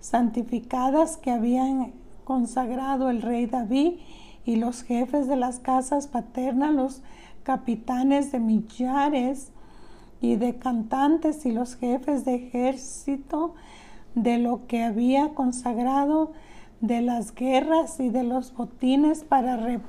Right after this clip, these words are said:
reparar la casa de Jehová. Asimismo, todas las cosas que había consagrado el vidente Samuel,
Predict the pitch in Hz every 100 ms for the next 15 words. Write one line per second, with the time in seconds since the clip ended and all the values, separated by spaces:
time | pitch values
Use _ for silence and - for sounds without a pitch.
0 | - - - - 226 208 247 - 262 247
1 | 240 233 - 240 254 277 302 294 277 -
2 | 277 277 - 262 247 254 208 202 240 247
3 | - - - - - - 247 269 - 269
4 | 269 285 302 294 285 294 - 294 311 302
5 | 330 294 277 - - 277 277 320 302 302
6 | 262 254 220 247 277 311 339 - - -
7 | - - 262 262 254 269 247 277 294 294
8 | 294 277 247 220 233 233 220 233 262 254
9 | 254 294 - 247 240 247 240 214